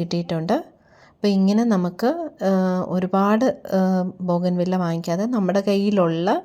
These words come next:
പ്ലാന്റ് തന്നെ, ഏഹ്, നട്ടു, ഇതേപോലെ, ഏഹ്, നട്ടു കൊടുത്താൽ നമുക്ക് എളുപ്പം വേര് പിടിപ്പിച്ചെടുക്കാം. ഇത് ഞാനൊരു, ഏഹ്, രണ്ട് മൂന്ന് മാസം മുൻപേ നട്ടു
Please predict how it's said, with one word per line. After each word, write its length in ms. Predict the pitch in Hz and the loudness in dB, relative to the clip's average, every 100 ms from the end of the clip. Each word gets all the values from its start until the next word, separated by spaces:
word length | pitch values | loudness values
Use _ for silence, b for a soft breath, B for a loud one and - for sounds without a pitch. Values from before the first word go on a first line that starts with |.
| B B B B - | B B B B -2
പ്ലാന്റ് 380 | 196 175 175 180 | 0 2 0 0
തന്നെ, 280 | 175 175 196 330 - _ - 175 | 0 0 0 0 -6 _ -6 -2
ഏഹ്, 300 | 165 170 170 165 | 0 -2 -2 -4
നട്ടു, 260 | 170 175 170 - 170 | -2 0 0 -2 -4
ഇതേപോലെ, 400 | 180 175 175 175 175 - 175 | -2 -2 0 -2 -4 -8 -4
ഏഹ്, 80 | 165 | -2
നട്ടു 180 | 160 160 180 | -4 -2 -4
കൊടുത്താൽ 320 | 170 - 170 220 | -2 -2 -2 0
നമുക്ക് 240 | 240 175 165 | 0 0 -2
എളുപ്പം 280 | 165 165 214 185 | -2 -2 0 0
വേര് 200 | 170 170 | 0 -2
പിടിപ്പിച്ചെടുക്കാം. 640 | 165 170 160 165 156 190 302 - B B B B 233 | -8 -8 -6 -6 -2 -2 -2 -6 B B B B 0
ഇത് 100 | 240 302 | 2 4
ഞാനൊരു, 440 | 233 220 220 214 254 294 B B B 190 | 4 4 4 4 2 -2 B B B 0
ഏഹ്, 440 | 180 185 185 185 - - 180 | 2 2 2 0 -4 -2 0
രണ്ട് 180 | 175 190 | 2 2
മൂന്ന് 160 | 202 202 202 | 2 2 0
മാസം 280 | 202 220 202 | 0 0 2
മുൻപേ 360 | 175 175 180 202 202 175 | 2 2 2 0 0 -4
നട്ടു 200 | 165 - | -4 -2